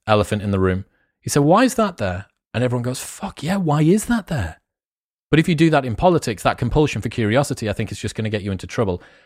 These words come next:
And I've partied a lot. You know, if, if someone wanted to dig deep into my history as a professional politician, I, I think I would be in,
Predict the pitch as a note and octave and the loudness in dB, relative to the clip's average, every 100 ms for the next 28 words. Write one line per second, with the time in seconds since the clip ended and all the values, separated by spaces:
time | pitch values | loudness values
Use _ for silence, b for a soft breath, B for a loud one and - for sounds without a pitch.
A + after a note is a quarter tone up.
0 | b b _ - C#3+ A#2 F2 F2+ B2+ - | b b _ 0 2 2 0 -2 -4 -8
1 | - _ _ _ _ - A#2+ - A#2+ A2 | -20 _ _ _ _ -2 -2 0 -2 0
2 | G2 F2 E2+ D#2+ - _ _ _ _ - | -2 -2 -2 -2 -6 _ _ _ _ -6
3 | F#2 F#2 F#2+ A2+ - G2 - A2 - - | 0 4 4 0 -2 -4 -4 -6 -4 2
4 | A#2+ G#2+ G#2 G#2 G#2+ A2 G2+ F#2 - - | 4 4 2 0 0 4 4 2 -4 2
5 | G2+ G2 F2+ F#2+ F2 G2 - G2 F#2 - | 2 2 0 2 2 0 0 0 0 0
6 | F#2 F#2+ F2+ F2 _ _ _ _ - A2 | 2 4 4 2 _ _ _ _ -2 2
7 | G#2 - F#2+ G2 F#2+ - F2+ F2+ F2 - | 2 2 2 2 2 2 0 0 -2 0
8 | F#2 F#2 - - F2+ - F2 D#2 - _ | 0 0 -2 -2 -2 -2 -4 -6 -12 _
9 | _ _ _ _ _ _ - F#2+ F2+ E2 | _ _ _ _ _ _ -2 2 2 0
10 | F2+ E2 E2 E2 _ - F2 E2 D#2+ | -2 0 -2 -6 _ -6 -2 -2 -4